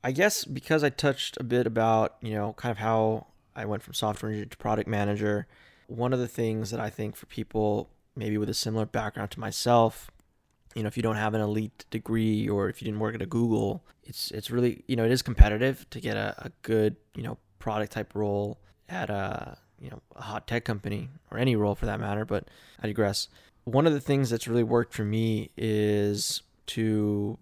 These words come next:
not just apply to a whole bunch of jobs and hope one sticks, but kind of take the opposite approach and really select the ones that I think are the best fit and that I'm most competitive for, and do everything that I can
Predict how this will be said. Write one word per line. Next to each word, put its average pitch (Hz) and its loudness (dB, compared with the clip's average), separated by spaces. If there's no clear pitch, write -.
not 117 0
just - -2
apply 107 2
to 110 2
a 107 -2
whole 104 0
bunch 104 -4
of - -10
jobs 107 -2
and 98 -6
hope 104 -6
one 107 -6
sticks, - -4
but 117 -2
kind 110 -8
of - -14
take - -8
the 113 -4
opposite 113 -6
approach 117 0
and 117 -6
really 123 2
select 110 0
the 117 2
ones 107 2
that 110 -2
I 104 -4
think - -8
are 110 -4
the 107 -4
best 110 -8
fit - -4
and 101 -8
that 107 -6
I'm 101 -6
most 101 -4
competitive 113 -2
for, 196 -2
and 117 2
do 135 6
everything 135 4
that 113 4
I 107 2
can 110 0